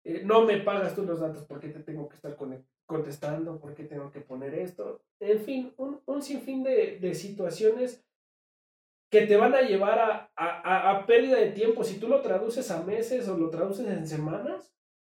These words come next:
es-, esas pausas en la, en las que no tienes un canal abierto de comunicación instantáneo, te lleva a, a la una, a un retrasamiento en todas y cada una de las actividades.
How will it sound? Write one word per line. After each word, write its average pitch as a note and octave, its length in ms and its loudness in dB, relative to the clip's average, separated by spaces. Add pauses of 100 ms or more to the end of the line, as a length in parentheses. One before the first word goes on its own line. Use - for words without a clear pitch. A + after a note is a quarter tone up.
(240)
es-, G#3+ 140 2
esas A3 380 2
pausas A3+ 560 -2
en D#3+ 140 -6
la, D#3+ 120 -6
en E3 100 -4
las D3+ 140 -2
que F#3 80 -8
no G3+ 100 -4
tienes A3 280 -6
un A3+ 160 -14
canal G#3 560 -4
abierto F#3 400 -2
de - 80 -2
comunicación D3+ 720 -8
instantáneo, F#3 720 -6 (340)
te E3 140 2
lleva F#3 640 4
a, D#3 240 -4
a E3+ 160 0
la F#3 140 2
una, G3+ 800 2
a G3 140 6
un A3+ 120 10
retrasamiento G#3+ 840 2
en A3 80 -6
todas A3 320 -2
y - 40 -20
cada A3 160 0
una G#3+ 120 2
de G3 80 -2
las D3+ 160 -4
actividades. G#3+ 840 -2